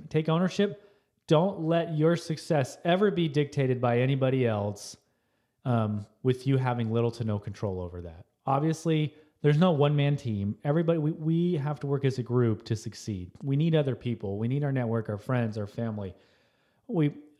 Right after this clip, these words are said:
we do rely on people at times. But when it comes to getting to where you want and you have to rely just on other people making decisions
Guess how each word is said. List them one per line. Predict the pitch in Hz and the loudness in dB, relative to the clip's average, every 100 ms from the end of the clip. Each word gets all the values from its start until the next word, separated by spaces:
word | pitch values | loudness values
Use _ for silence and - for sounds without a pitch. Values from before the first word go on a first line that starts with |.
| _ - | _ -4
we | 156 | 0
do | 143 170 | 2 2
rely | 175 156 | 2 2
on | 160 | 2
people | 151 160 165 | 2 2 0
at | 170 | -2
times. | 190 269 123 101 - _ _ _ - | -2 0 0 -2 -6 _ _ _ 2
But | 143 | 2
when | 160 | 2
it | 170 | 0
comes | 196 226 | 0 0
to | 165 | -2
getting | 139 165 175 | 0 2 2
to | |
where | 143 156 | 2 2
you | 175 | 2
want | 143 147 165 175 | 0 0 0 -2
and | 139 | 0
you | 143 | 2
have | 143 151 156 | 2 -2 -2
to | 147 127 - | -6 -6 -12
rely | 147 131 127 123 123 131 | -8 0 2 4 4 2
just | 135 131 | -2 -2
on | 135 123 120 - | -2 -2 -2 -2
other | 139 143 | 2 2
people | 139 135 143 | 2 0 2
making | 131 127 123 | 2 2 0
decisions | 113 - 123 123 143 190 196 | -2 0 -2 0 0 0 -2